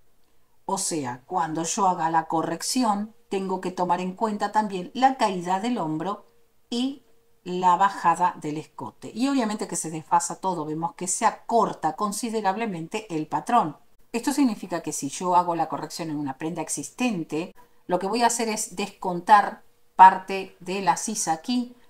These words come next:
Voy a perder parte del hombro, es inevitable porque no lo puedo llevar aquí a menos que coloque una pinza, ¿sí?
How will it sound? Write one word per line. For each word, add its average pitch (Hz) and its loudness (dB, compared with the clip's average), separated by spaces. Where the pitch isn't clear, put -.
Voy 277 2
a - 0
perder 180 -2
parte 170 2
del 156 -2
hombro, 160 0
es 196 -4
inevitable 185 6
porque 190 -2
no 190 -2
lo 196 -4
puedo 233 -2
llevar 160 -2
aquí 214 -2
a 185 2
menos 180 -4
que 143 -8
coloque 160 -4
una 143 -4
pinza, 156 -4
¿sí? 196 -10